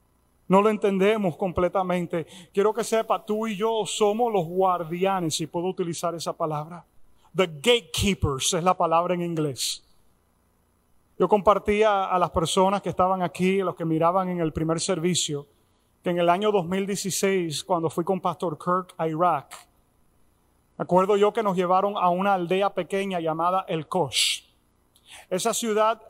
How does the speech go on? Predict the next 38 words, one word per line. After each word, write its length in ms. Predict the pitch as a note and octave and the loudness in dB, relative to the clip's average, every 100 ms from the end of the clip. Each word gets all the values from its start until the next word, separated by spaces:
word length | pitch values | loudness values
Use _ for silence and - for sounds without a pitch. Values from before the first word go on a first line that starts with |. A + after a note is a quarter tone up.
| - | -6
de 100 | F#3 | -2
Al-, 220 | E3+ D#3+ _ | -2 -4 _
de 220 | G3+ F#3 | -4 -4
El 120 | E3 | -4
Kosh, 320 | - G#3 F3+ F3+ | 0 0 0 -2
o 60 | F3 | -2
esa 180 | G#3+ | -2
aldea 340 | G3 F3+ F#3+ G#3 | -2 0 0 -2
pequeña, 440 | G3+ - G#3 G#3 | -4 -6 -6 -4
aparece 560 | F#3 F3+ F3+ G#3+ A3+ F#3+ | -4 0 0 0 -2 -2
en 80 | D#3+ | -2
la 100 | D3 | -4
Biblia, 400 | D3+ C#3+ C#3+ - | -6 -8 -14 -6
en 140 | F#3 F3 | -2 -2
el 100 | D#3+ | -2
libro 260 | F3+ G3 | 0 0
de 100 | F#3 | 0
Nahum, 600 | F3+ F3+ G3+ A3+ E3+ A#2+ - _ _ | -2 0 0 0 -2 -4 -12 _ _
capítulo 560 | F#3 F3 F#3+ - G3+ G3 | -2 0 0 2 2 2
uno, 360 | A3+ A#3 F#3+ D#3 | 0 2 0 0
porque 280 | G3+ - | -2 0
la 120 | E3+ E3 | 0 0
Biblia 240 | F#3+ G#3 | 0 0
dice 440 | G#3 A#3+ A3+ G3+ - - _ | 0 -2 -2 -2 -4 -20 _
que 160 | G#3+ | -2
Nahum 720 | F#3 F3 F3+ B3+ D4+ G3+ F3+ G3 | 0 0 2 2 4 2 0 0
era 200 | F#3 G#3 | 0 -2
un 140 | G#3+ | -4
profeta 480 | G#3 F#3 A#3 A#3 F#3+ | -4 -2 -2 -2 -6
que 140 | F3+ | -4
era 180 | F3+ A3 | -2 -2
del 300 | E3 D#3 D3 | -2 -6 -4
Kosh. 320 | G#3 E3+ - | -2 -2 -4
El 220 | F#3 E3 - | -6 -6 -2
Kosh 320 | C4+ C4 G3 | -2 -2 -4
no 160 | F3 | -6
queda 200 | G3+ G3 | -4 -4
en, 160 | G#3+ G#3 | -4 -8